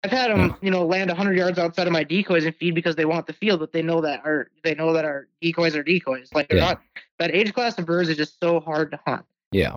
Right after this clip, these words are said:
Speaker 1: And people, it's just so hard for people to grasp. Like, "Oh my gosh, we saw a million birds and only killed, you know, fifteen or ten or whatever." And it's like, you don't understand that. You know, you look up and all the blues got solid white heads.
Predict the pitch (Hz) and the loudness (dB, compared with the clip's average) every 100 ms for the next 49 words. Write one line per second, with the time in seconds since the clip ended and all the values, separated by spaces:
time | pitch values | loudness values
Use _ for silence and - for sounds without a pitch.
0 | - 175 202 208 214 190 208 - 202 226 | -6 -2 -2 0 -2 -2 -2 -2 0 2
1 | 185 196 185 175 190 180 170 156 147 156 | 0 -2 -4 -4 -2 -2 -4 -4 0 0
2 | 160 143 - _ _ - - - 165 151 | 0 -4 -12 _ _ -20 -12 -2 -2 -2
3 | _ _ _ 214 202 180 190 180 170 196 | _ _ _ 0 0 0 -2 -2 -4 -2
4 | 185 175 180 175 170 175 170 160 170 170 | 0 2 2 2 0 0 0 0 0 0
5 | - 170 160 156 156 - 165 - 170 170 | 0 0 2 0 -2 -2 -4 -2 0 0
6 | 160 - 160 156 160 151 156 156 156 156 | 0 -2 -2 0 0 2 2 0 0 -2
7 | - 151 160 180 180 165 - 175 165 147 | -2 -4 0 2 2 0 -2 -2 0 -2
8 | 139 151 131 - _ - - _ _ _ | -2 -2 -2 -4 _ -6 -6 _ _ _
9 | - 156 110 170 180 196 190 190 175 135 | -4 0 0 2 0 0 -2 -2 -2 -2
10 | 165 175 165 165 165 160 165 143 - - | 0 0 0 0 0 0 -2 -4 -6 -6
11 | 160 156 156 156 156 165 139 139 139 | 0 0 2 0 0 0 0 0 -4